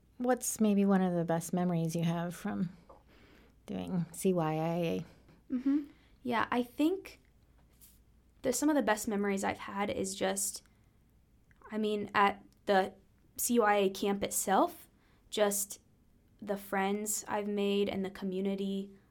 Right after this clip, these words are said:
Speaker 2: um, is unlike any other. You're just surrounded by people who have the same goals as you, the same mission, who want to, um, who are just on fire for Jesus, who wanna go and teach kids about him and about what he did and how he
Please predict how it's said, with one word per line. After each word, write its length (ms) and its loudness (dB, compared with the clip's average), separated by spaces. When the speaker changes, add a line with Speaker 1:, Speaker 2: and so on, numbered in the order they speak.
Speaker 2:
um, 220 -4
is 120 -2
unlike 380 -4
any 240 -6
other. 240 -4
You're 200 -8
just 220 -6
surrounded 360 -4
by 120 -2
people 380 -6
who 120 -4
have 340 -4
the 80 -10
same 180 0
goals 260 -4
as 140 -4
you, 100 -4
the 80 -10
same 300 -2
mission, 380 -6
who 180 -2
want 300 -2
to, 380 0
um, 380 -6
who 100 0
are 80 4
just 140 -4
on 120 2
fire 280 2
for 140 -4
Jesus, 360 -4
who 120 -2
wanna 260 0
go 300 4
and 120 -2
teach 240 -8
kids 220 -2
about 360 0
him 240 4
and 80 2
about 220 2
what 140 2
he 140 -6
did 260 4
and 140 -2
how 300 -4
he 380 -12